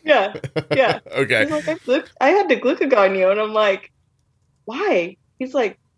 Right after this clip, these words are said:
Speaker 1: "You were unresponsive." <laughs> I was
Speaker 2: Also
Speaker 1: like, "Well, the fact that I don't remember you stabbing me with a needle probably means I probably needed it, but I'm fine now. You could probably go." <laughs>
Speaker 2: Did he test your blood sugar after you did that?
Speaker 1: No.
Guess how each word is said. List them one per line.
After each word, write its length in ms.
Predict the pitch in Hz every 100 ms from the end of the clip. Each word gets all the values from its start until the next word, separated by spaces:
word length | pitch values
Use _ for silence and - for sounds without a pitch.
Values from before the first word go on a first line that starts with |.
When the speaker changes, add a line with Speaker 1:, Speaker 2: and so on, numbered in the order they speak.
| _ _ _ _
Speaker 1:
"You 120 | 269 381
were 100 | 311
unresponsive." 880 | 240 240 233 - 453 622 196 165 190 _
<laughs> 140 | _
I 80 | 370 - - _ _ _ _ _ _ _ _ _ _ _ _ _ _ _ _ _
was 100 | 262
Speaker 2:
Also 40 |
Speaker 1:
like, 180 | 277 269
"Well, 120 | 262
the 100 | 262
fact 240 | 254 285 -
that 120 | 311
I 100 | 294
don't 220 | 254 254
remember 420 | 240 226 202 226 214
you 180 | 196
stabbing 560 | 202 214 190 196 180 180
me 100 | 180
with 140 | 175 175
a 40 |
needle 340 | 175 185 170 -
probably 460 | 190 190 208 190
means 260 | 180 175 180
I 100 | 160
probably 480 | 175 175 170 165 180
needed 320 | 180 180 170
it, 180 | 170 -
but 120 | 185
I'm 260 | 202 262 269
fine 260 | 208 220
now. 160 | 185 165
You 160 | 165 196
could 120 | 226
probably 420 | - 220 196 175
go." 400 | 165 180 165 233 - _ _ _
<laughs> 380 | 403 - 415 -
Speaker 2:
Did 140 | 156
he 100 | 143
test 320 | 160 175 160
your 100 | 170
blood 240 | 147 101 135
sugar 300 | - 185 220
after 260 | 202 -
you 60 | 214
did 160 | 214 208
that? 260 | 220 233 - _ _ _ _ _
Speaker 1:
No. 580 | 208 208 233 294 349 -